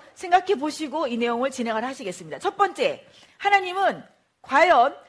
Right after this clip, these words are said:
약속의 땅을 떠나서는 이름 없는 유다 민족에게 아직도 관심이 있는가?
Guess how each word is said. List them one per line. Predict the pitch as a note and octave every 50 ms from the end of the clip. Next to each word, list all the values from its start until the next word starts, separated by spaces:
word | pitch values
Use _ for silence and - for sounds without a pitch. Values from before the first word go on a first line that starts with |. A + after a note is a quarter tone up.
| _ _ _
약속의 | A3 A#3 D4 - - - F#4+ F4+ F#4 F#4 - -
땅을 | D4+ E4 D#4+ D#4+ D#4+ D#4+ D#4+
떠나서는 | D#4 D#4 D4 D4 D4 - C#4 C4 C#4+ D4 -
이름 | - C4 C#4+ C#4+
없는 | C#4+ C#4 C4 C4 C#4 C#4 A#3+
유다 | G3+ A#3 B3 D4 D#4+
민족에게 | D#4 C4+ A#3+ A#3 B3+ A#3+ A3+ A#3 G#3 A3+ A#3+ B3 - - _ _ _ _
아직도 | - B3 - F#4 - - - F#4 F#4
관심이 | F4+ - C4+ G#3+ A#3+ - C4+ G3+
있는가? | F3+ D#3 D#3 D3+ C#3 - G2 - - -